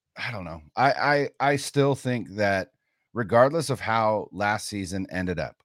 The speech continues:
which was in an N F C Championship game appearance, I still think that they would have been better off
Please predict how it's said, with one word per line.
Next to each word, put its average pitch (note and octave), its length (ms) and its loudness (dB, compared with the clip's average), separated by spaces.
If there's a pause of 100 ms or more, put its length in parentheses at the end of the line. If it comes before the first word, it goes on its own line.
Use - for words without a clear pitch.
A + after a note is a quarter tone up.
(120)
which F#2+ 220 -6
was F2+ 400 -4 (160)
in G#2+ 140 2
an G#2+ 120 2
N G2 120 0
F F#2+ 120 -4
C F2+ 120 -8
Championship F2+ 520 -8
game E2+ 180 -8
appearance, D2 540 -12 (600)
I A2+ 100 2
still A#2+ 560 2
think F2+ 440 -4 (680)
that F2+ 340 -4
they F#2 340 0
would G#2+ 160 0
have G2 120 -2
been G2 160 -2
better F#2 280 0
off D#2 360 -6